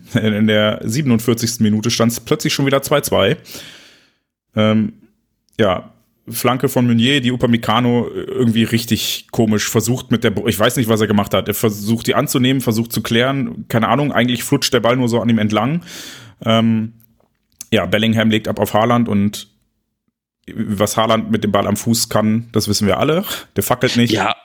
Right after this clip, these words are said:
Speaker 1: Der
Speaker 2: ja.
Speaker 1: fackelt.
Speaker 2: Aus dem Stand dann irgendwie mit einer richtig geilen Flugbahn an den Innenpfosten geht er, glaub ich, noch.
Speaker 1: Ja.
Speaker 2: Also einfach,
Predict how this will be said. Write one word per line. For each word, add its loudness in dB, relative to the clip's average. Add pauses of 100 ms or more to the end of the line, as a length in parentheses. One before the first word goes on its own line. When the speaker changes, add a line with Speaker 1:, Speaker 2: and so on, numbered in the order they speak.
(180)
Speaker 1:
Der 0
Speaker 2:
ja. 0
Speaker 1:
fackelt. -2 (240)
Speaker 2:
Aus 0
dem -4
Stand -2
dann 0
irgendwie 0
mit 0
einer 0
richtig -2 (300)
geilen 0
Flugbahn -2
an -2
den 0
Innenpfosten -2
geht 2
er, 2
glaub 0
ich, -4
noch. -2 (220)
Speaker 1:
Ja. 0
Speaker 2:
Also 0
einfach, -4